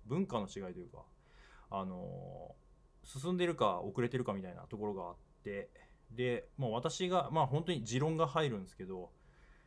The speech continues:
えー、まあ、私が思うに、あの、オブジェクト思考を使ってるかどうかっていうのも結構でかいかな、壁があるかな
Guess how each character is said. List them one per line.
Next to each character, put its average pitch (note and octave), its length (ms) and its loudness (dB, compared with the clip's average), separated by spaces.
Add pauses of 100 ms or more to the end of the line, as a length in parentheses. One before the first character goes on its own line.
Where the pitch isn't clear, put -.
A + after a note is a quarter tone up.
(240)
え G#2+ 680 -6
ー、 G#2+ 40 -4
ま C3 100 2
あ、 - 20 4
私 A#2 260 2
が F#3+ 100 4
思 F#3 240 6
う C#3 40 4
に、 A#2 160 4
あ F#2+ 120 0
の、 F2+ 120 -6
オ E2+ 720 -10
ブ C3 60 -6
ジ D3+ 100 0
ェ E3 40 0
ク - 100 -18
ト - 80 2
思 D#3+ 100 -2 (120)
考 A#2 560 4 (440)
を D3 320 0
使 - 160 -2
っ C#3+ 100 -2
て E3 100 -2
る D#3+ 60 0
か C3+ 100 6
ど B2+ 120 2
う B2 40 2
か C3+ 60 2
っ B2 100 0
て - 80 -2
い - 20 4
う C#3 40 4
の D3+ 60 2
も B2+ 40 0
結 C3 160 -2
構 G2 80 -4
で G#2 100 -4
か G#2+ 120 2
い G2+ 60 0
か F2+ 120 -8
な、 F2 120 -12 (260)
壁 A#2 260 2
が A2+ 220 4
あ A#2+ 60 4
る A2+ 60 -2
か G2+ 120 -4
な F#2 120 -8